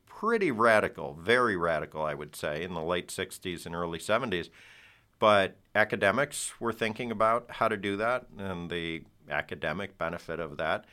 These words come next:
And there was some industry consortia that came together to promote the idea of, "Let's give every product in every shape and form a unique identifier." And then we could create a code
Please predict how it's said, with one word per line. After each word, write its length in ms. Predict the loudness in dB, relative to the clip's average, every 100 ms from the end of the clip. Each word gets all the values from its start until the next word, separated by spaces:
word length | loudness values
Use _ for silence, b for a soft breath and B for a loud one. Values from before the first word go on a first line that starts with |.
| b b b
And 120 | -6 0
there 100 | 2
was 160 | 2
some 160 | 0 -2
industry 520 | -2 -2 -2 -2 -2
consortia 720 | -2 -6 -4 0 0 0 -2
that 240 | -6 -10
came 280 | -6 -4 -4
together 580 | -2 2 2 2 -2 -4 -12 -6
to 340 | -4 -4 -6 -12
promote 560 | -12 -4 0 0 0 -6
the 120 | -4
idea 400 | -2 -2 -4 -4
of, 580 | -4 -2 -2 -4 -6 -12
"Let's 460 | -8 -8 -8 -16 -18 _
give 320 | -6 -4 -4 -10 -2
every 260 | -2 -2
product 560 | -2 2 2 2 -4 -10 _ _ _ _ _ _
in 280 | -4 -4 -4
every 280 | -2 0 0
shape 380 | -2 0 0 0
and 180 | -6 -6
form 440 | -4 -4 -4 -8 _ _ -4
a 60 |
unique 400 | -2 0 0 0
identifier." 720 | 2 2 2 0 -2 -6 -8 -14 -6
And 180 | 0 4
then 200 | 4 4
we 120 | 2
could 320 | 2 -4 -4
create 460 | -10 0 2 2 0
a 120 | -6
code 580 | -6 -2 0 0 -2 -4